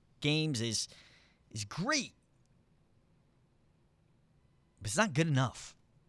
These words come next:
Maybe I should categorize it as good, but it's not great. Winning the regular season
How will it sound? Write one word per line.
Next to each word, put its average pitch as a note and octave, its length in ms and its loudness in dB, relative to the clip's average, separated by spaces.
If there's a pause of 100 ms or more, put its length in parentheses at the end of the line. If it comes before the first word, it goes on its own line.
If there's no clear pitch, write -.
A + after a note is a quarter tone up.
(880)
Maybe A3 280 2
I F3 60 8
should F3 180 0
categorize E3 680 4
it C3+ 60 -2
as A2 220 -2
good, G#2+ 480 0 (340)
but A#2 100 -2
it's A2+ 140 -8
not A2 200 -10
great. D#2 240 -12 (1080)
Winning C#4 340 2
the C4 100 4
regular G#3+ 460 2
season C#3+ 640 -2